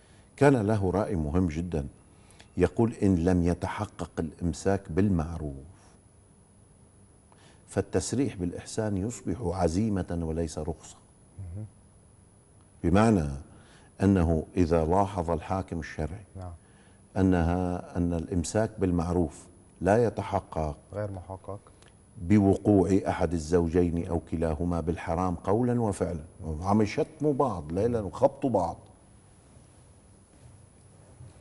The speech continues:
Speaker 2: صار
Speaker 1: هون
Speaker 2: عزيمة.
Speaker 1: أصبح للحاكم أن يتدخل على نحو الإلزام
Speaker 2: مم.
Speaker 1: بأنه: "اعتق سبيلها، فضحت أنفسكم".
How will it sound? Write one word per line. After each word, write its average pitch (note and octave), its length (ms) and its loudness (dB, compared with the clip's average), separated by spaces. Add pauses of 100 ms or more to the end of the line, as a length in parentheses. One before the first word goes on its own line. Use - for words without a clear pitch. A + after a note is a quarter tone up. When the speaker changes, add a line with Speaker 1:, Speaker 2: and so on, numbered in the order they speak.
(760)
Speaker 2:
صار A2 220 -2
Speaker 1:
هون C3+ 80 6
Speaker 2:
عزيمة. F#2+ 420 -2 (720)
Speaker 1:
أصبح B2+ 400 0
للحاكم A2+ 600 -4
أن F#2+ 240 -6
يتدخل F2 600 -6
على E2+ 240 -2
نحو G2 240 0
الإلزام F2 720 -4
Speaker 2:
مم. F2+ 260 -10 (1500)
Speaker 1:
بأنه: G2+ 540 -2 (120)
"اعتق G#2 320 -6
سبيلها، F#2 760 -4 (260)
فضحت G2 400 -4
أنفسكم". F#2 500 -10